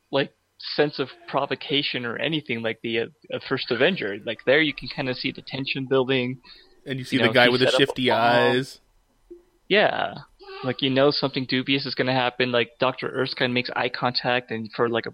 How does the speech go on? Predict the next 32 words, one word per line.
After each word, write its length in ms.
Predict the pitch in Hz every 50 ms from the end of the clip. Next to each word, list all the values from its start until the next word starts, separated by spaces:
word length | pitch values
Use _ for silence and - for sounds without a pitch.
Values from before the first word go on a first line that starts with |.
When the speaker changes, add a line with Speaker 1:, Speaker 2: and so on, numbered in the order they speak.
| - -
Speaker 1:
brief 200 | 123 123 127 127 - _ _
moment, 480 | - 120 117 117 120 123 123 123 120 - -
he 120 | - 127
realizes, 720 | 117 117 117 120 123 120 120 117 123 120 120 117 104 - - -
"Oh, 140 | 131 131 120
wait, 400 | 117 110 123 131 131 113 - - _ _ _ _ _ _ _ _ - - _ _ _ _ _
that's 200 | - 123 - -
not 180 | 127 113 - 120
right." 320 | 107 107 110 117 127 - - 151 226 226 220 -
Speaker 2:
<laughs> 500 | - 175 180 - - 202 208 202 - -
Speaker 1:
No, 200 | 170 196 170 - - _ _ -
this 240 | 156 160 151 - -
is 80 | 359
just, 160 | - 349 - 190
like, 120 | 151 -
straight 480 | - - - - - - - 151 151 151
out 140 | 147 139 135
of 60 | 131
nowhere. 380 | 131 131 127 123 107 110 107
This 200 | 110 123 127 131
is 120 | 131 127 -
like, 280 | 127 123 120 123 -
uh, 380 | 123 117 117 113 110 110 110 113 113 _ _ _ _ _ _ _ _ _ _ _ _ _ _ _ _ _ _ _ -
like 160 | 123 120 110
Lee 140 | - 131 151
Harvey 340 | 165 160 156 151 147 151 135
Oswald 560 | 123 127 135 139 - - 123 117 117 101 -
being 180 | - 123 123 117
taken 360 | - 139 123 - - 120 120
into 220 | 120 117 110 -
interrogation, 840 | 117 110 107 - 123 120 117 113 120 120 117 117 - 117 104 104 101
and 180 | 98 101 98